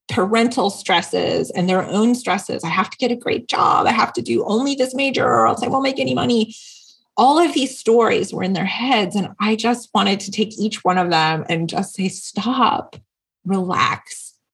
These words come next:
you know, and, and reassure them that those voices weren't true and that they weren't alone.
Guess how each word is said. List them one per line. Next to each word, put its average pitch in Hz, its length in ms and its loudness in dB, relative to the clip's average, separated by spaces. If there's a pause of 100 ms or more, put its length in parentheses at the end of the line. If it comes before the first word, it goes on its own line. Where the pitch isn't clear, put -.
(320)
you 196 100 2
know, 165 100 0
and, 190 280 0
and 208 160 2
reassure 226 440 0
them 208 140 0
that 190 140 -6
those 165 200 -6
voices 175 420 -4
weren't 156 240 -6
true 247 420 0
and 175 120 -2
that 151 100 -4
they 170 100 -4
weren't 156 220 -6
alone. 185 520 0